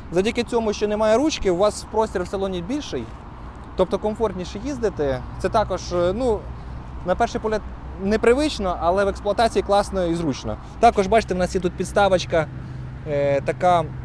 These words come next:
шумка, щоб ви кл-, щось клали, воно не тарабанило.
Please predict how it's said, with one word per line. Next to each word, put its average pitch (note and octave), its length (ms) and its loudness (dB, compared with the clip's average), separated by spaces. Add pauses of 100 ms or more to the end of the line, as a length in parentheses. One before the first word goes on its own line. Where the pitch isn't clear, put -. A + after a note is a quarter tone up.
(380)
шумка, A#3 520 0 (280)
щоб - 220 -4
ви F#3 80 -4
кл-, F#3 220 -4
щось F#3+ 200 -2
клали, F3+ 300 2
воно E3+ 140 -2
не E3 100 -2
тарабанило. A#3 640 -2